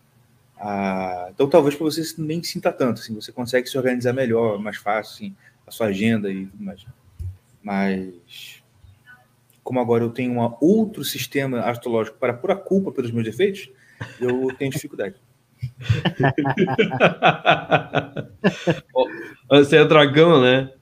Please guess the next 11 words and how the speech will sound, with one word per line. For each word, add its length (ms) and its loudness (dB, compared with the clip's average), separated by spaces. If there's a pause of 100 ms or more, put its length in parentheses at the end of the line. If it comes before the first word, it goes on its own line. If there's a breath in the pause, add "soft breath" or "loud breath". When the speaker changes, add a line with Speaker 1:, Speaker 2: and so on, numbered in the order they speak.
(840)
Speaker 1:
Aí, 160 0
tá 120 -4
vendo? 260 -2 (1600 soft breath)
Speaker 2:
Não, 280 6
então, 380 6
eu 100 8
ia 120 8
dizer 240 2
que 160 -4
isso, 360 -2
isso 560 -2